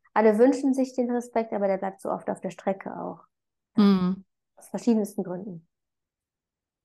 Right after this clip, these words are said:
Speaker 1: Mhm.
Speaker 2: Es gibt ja auch dieses, also in, in verschiedenen Bundesländern gibt's ja eben auch dieses, ähm, dieses Schulfach Glück, ne? Und ich denke mir,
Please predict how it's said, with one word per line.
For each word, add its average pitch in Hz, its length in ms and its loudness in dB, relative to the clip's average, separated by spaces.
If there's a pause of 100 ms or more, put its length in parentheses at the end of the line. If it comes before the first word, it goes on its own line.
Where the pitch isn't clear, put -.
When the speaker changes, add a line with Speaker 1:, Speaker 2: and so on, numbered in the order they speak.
Speaker 1:
Mhm. 190 320 -12 (1200)
Speaker 2:
Es - 100 -10
gibt 208 160 2
ja 220 120 8
auch 202 60 0
dieses, 202 400 4
also 208 200 2
in, 202 480 4
in 190 160 2
verschiedenen 233 760 8
Bundesländern 220 640 8
gibt's 220 200 4
ja 208 60 4
eben 190 220 4
auch - 140 0
dieses, 196 460 2
ähm, 180 440 4 (520)
dieses 196 280 2
Schulfach 233 460 2
Glück, 269 480 4
ne? 247 260 6 (340)
Und 190 120 4
ich - 80 -2
denke 220 260 6
mir, 214 240 8